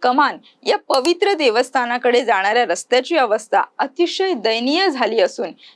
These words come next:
या रस्त्याचे काँक्रिटीकरण करण्यासाठी वारंवार पाठपुरावा करून सुद्धा शासन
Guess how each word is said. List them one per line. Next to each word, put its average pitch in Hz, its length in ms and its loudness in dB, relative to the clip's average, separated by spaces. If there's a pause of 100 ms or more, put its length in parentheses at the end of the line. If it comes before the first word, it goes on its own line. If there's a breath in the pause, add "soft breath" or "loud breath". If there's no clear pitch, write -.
या 220 200 2
रस्त्याचे 254 520 -4 (120)
काँक्रिटीकरण 262 800 0
करण्यासाठी 226 920 -4 (200 soft breath)
वारंवार 392 600 -2
पाठपुरावा 285 680 -2
करून 285 360 0
सुद्धा 220 500 -4
शासन 269 560 -2